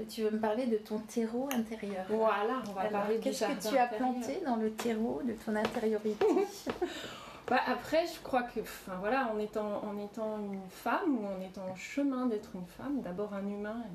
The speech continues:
Speaker 2: c'est déjà un gros morceau.
Speaker 1: <laughs>
Speaker 2: Et puis être une femme, c'est, c'est, ouais, c'est se transformer, c'est se recréer. On est en mutation permanente, donc, euh, il y a des graines qui ont été plantées, euh,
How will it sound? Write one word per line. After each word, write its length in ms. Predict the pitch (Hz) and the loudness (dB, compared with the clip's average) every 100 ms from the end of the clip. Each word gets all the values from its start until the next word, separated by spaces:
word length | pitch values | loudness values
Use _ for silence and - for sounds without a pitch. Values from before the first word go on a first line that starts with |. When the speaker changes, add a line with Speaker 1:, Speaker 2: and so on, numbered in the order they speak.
| 175 | -14
Speaker 2:
c'est 200 | - 180 | -16 -12
déjà 220 | 175 - 180 - - - - 165 | -12 -12 -14 -16 -20 -20 -14 -12
un 20 | |
gros 200 | 156 196 | -10 -10
morceau. 440 | 185 - - - - - | -12 -14 -14 -14 -16 -16
Speaker 1:
<laughs> 180 | 185 190 | -2 0
Speaker 2:
Et 360 | 220 185 208 | 2 0 -4
puis 220 | - - | -6 -2
être 260 | 202 - - | -2 -2 -8
une 100 | 196 | -8
femme, 340 | 196 - 302 302 | -8 -2 0 0
c'est, 260 | - 220 202 196 | -2 -2 0 -2
c'est, 220 | 185 - | -6 -6
ouais, 220 | 202 302 339 | 0 0 0
c'est 180 | - | -4
se 160 | 214 - | -4 -6
transformer, 840 | 196 - 180 - 214 214 269 349 | -10 -10 -10 -8 -6 0 0 0
c'est 200 | 339 - | -4 -6
se 160 | 214 208 | -8 -8
recréer. 720 | 196 190 180 - 226 269 330 | -8 -10 -14 -10 -6 -4 -2
On 180 | 220 196 190 | -4 -6 -10
est 60 | |
en 680 | 185 180 180 - - - - | -6 -6 -6 -12 -20 -12 -6
mutation 480 | 214 208 196 - 202 190 | -6 -4 -8 -8 -12 -10
permanente, 640 | 185 185 190 208 254 302 220 - | -10 -8 -8 -4 -2 -2 -2 -4
donc, 260 | 190 180 - | -4 -6 -8
euh, 160 | 190 180 170 170 180 - - - - - - - - - | -8 -6 -6 -8 -10 -14 -20 -18 -16 -16 -16 -20 -14 -2
il 60 | |
y 40 | 196 | 0
a 80 | 190 | 0
des 120 | 190 | 0
graines 360 | 202 220 233 240 | 0 2 0 0
qui 60 | |
ont 80 | 208 | -2
été 220 | 196 - 208 | -2 -2 -2
plantées, 720 | - 202 196 - 233 226 | -2 -4 -4 0 2 4
euh, 60 | 214 | 2